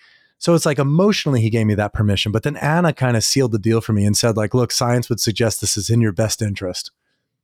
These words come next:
right? It's in your best interest to believe in something." And the fact that Anna's taking it to the next level and really trying to figure out, like, what is that connection between spirituality and mental health?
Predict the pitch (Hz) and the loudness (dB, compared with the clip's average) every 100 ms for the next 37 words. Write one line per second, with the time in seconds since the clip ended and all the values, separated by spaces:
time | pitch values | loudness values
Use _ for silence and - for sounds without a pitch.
0 | _ _ 113 110 113 _ _ - 113 135 | _ _ -2 -2 -4 _ _ -8 -2 0
1 | 135 127 120 120 110 - 98 98 95 92 | 2 2 0 0 -2 -2 -2 0 0 -2
2 | 92 101 92 95 101 - _ - _ - | -4 -6 -8 -12 -18 -20 _ -20 _ -4
3 | 131 135 180 143 135 131 127 - 123 117 | -2 0 0 0 0 0 0 0 -2 -2
4 | 117 127 110 110 104 117 107 104 101 - | -4 -4 -4 -4 -4 -2 0 0 -2 -6
5 | - - _ 123 117 117 120 120 117 - | -18 -20 _ -2 0 0 0 -2 -2 -2
6 | 113 107 104 98 107 95 151 175 143 135 | -2 0 0 0 -2 0 0 2 0 -2
7 | - 127 127 - 120 - 113 107 - 120 | 0 2 2 0 -2 0 0 0 -2 -2
8 | 113 120 110 110 107 104 101 98 90 98 | 0 0 0 0 0 0 0 -2 -6 -8
9 | 95 - | -8 -14